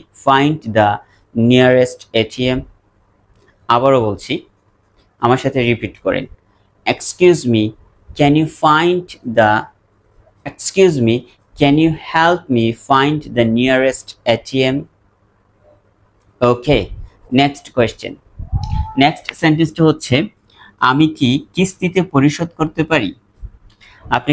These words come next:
কোন একটা প্রোডাক্ট কিনছেন, কেনার পর বলতেছেন যে, "আমি কি এটা কিস্তিতে পরিশোধ করতে পারি?" এই প্রশ্নটা কিন্তু আপনি ইংলিশে সুন্দর করে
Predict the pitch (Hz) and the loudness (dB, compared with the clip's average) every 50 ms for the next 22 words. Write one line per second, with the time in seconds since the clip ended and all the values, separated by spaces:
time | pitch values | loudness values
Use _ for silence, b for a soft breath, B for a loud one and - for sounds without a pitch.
0 | 143 - 147 147 147 151 147 - 139 - - 143 139 135 143 139 143 - _ _ | -2 0 2 2 2 2 0 -2 -6 -2 2 2 4 4 2 0 0 -6 _ _
1 | 117 110 107 104 - - 123 160 285 294 - _ _ _ _ - 120 120 123 123 | -6 -6 -6 -6 -6 -6 -6 -6 -6 -8 -12 _ _ _ _ -4 0 2 2 0
2 | 123 - - 127 123 123 123 120 117 - 120 - 120 120 113 - 110 107 107 107 | 0 0 -2 0 2 2 0 0 0 -4 -8 -6 -6 -6 -6 -4 -6 -4 -4 -6
3 | 104 - 117 113 - 113 113 - - 131 - - - 131 - 135 131 - - 120 | -6 -4 -4 -4 -2 -4 -4 -4 -8 -10 -10 -6 -8 -4 -2 -2 -2 -2 -2 -2
4 | 117 117 113 - - 127 - - - 135 131 - 147 139 139 139 127 107 98 - | -2 -2 -4 -4 -6 -8 -8 -4 -4 -6 -2 -2 -2 0 2 0 0 0 -2 -8
5 | - _ b b b b b b b - 123 127 131 - - 135 135 - 151 151 | -16 _ b b b b b b b -2 0 0 0 2 0 0 0 0 -2 -4
6 | 165 165 269 - - - 151 - - 135 123 117 113 113 113 107 - 113 - - | -2 -4 -6 -6 -4 -4 -4 -4 -2 -2 -2 -2 0 -2 -2 -4 -4 -8 -6 -6
7 | 113 113 113 110 107 110 110 | -6 -4 -4 -4 -4 -4 -4